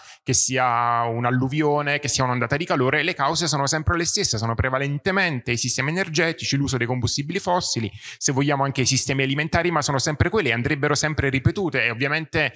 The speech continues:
è anche una cosa un po' pedante, qualcuno citava il Guardian prima, nel Guardian anche in modo un po' pedante, ogni volta che c'è un articolo su qualunque manifestazione dei cambiamenti climatici,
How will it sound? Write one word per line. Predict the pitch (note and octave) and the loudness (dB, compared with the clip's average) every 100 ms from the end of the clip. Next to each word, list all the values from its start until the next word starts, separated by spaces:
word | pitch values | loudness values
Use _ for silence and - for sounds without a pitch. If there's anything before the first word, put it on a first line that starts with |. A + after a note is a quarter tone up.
| - - | -10 -4
è | D#3 | -2
anche | - | 0
una | G#3+ | 0
cosa | D#3 D3+ | 2 2
un | D3 | 2
po' | - | 0
pedante, | - C#3+ D3 B2 A#2+ | 0 0 0 0 -2
qualcuno | A#2+ D#3+ D3+ | -2 0 -2
citava | B2+ B2 A#2 | 0 0 0
il | A2 | 0
Guardian | B2+ A2 G#2+ A#2 A#2 | 0 0 0 -4 0
prima, | - A#2 G#2+ | 0 0 -2
nel | C#3+ F3 | -2 0
Guardian | D#3 E3 F3+ F#3+ F#3+ G3 - _ - | 0 0 0 -2 -2 -4 -8 _ -4
anche | A3+ A3+ - | -2 -2 -2
in | C#3 | -2
modo | E3+ E3+ B2+ | 0 0 0
un | C3+ C#3 | -4 -2
po' | D#3 - | -4 -2
pedante, | A#3 F#3+ D#3 D#3+ - F3+ - - | -2 0 0 0 -4 -4 -6 -2
ogni | A3 A3+ F#3+ | 0 0 -2
volta | D3 G3 D#3+ B2+ | 0 0 0 -4
che | A2+ | -6
c'è | - C#3 | -2 -2
un | |
articolo | C3+ - F#3 D#3+ C3 | -2 -4 -2 2 2
su | E3 - | 0 -4
qualunque | G3 A3+ B3+ - E3+ | -2 -2 -2 -2 0
manifestazione | C#3+ C#3 C#3+ - C#3+ - F#3+ | 0 0 -2 -2 0 0 0
dei | C3 C3+ | 0 0
cambiamenti | C#3+ D3+ F3 F3+ | -2 -2 -4 -6
climatici, | A3+ B3+ F3+ D#3+ F#3+ F#3 G3+ | -6 -4 0 -2 -2 -4 -4